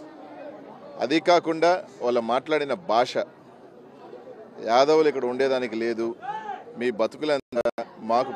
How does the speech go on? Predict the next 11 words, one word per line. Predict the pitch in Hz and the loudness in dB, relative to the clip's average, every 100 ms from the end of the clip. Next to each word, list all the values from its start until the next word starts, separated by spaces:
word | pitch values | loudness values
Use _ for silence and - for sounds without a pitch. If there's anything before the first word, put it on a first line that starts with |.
| 110 | 2
పొలాలున్నాయి, | 120 143 147 143 151 | 6 6 4 4 4
ఆస్తులున్నాయి, | 127 127 - 123 113 113 113 - - - - - | 4 0 -2 -4 -4 -4 -4 -10 -18 -20 -20 -12
రోజు | - 131 156 147 | 0 4 4 4
రోజుకి | 170 151 - 165 | 2 2 0 -2
కూలి | - 156 156 | 0 0 2
పనులు | 151 147 | 0 2
చేసుకుని | 135 127 135 | 0 0 -6
బతుకులు | 113 117 120 131 | -2 -2 0 -2
చేసుకునే | 123 120 123 127 | 0 -2 -2 -8
బతుకులు | 101 113 - 143 | -2 -2 0 -4
మీయి, | 120 113 110 120 | -2 -4 -2 -2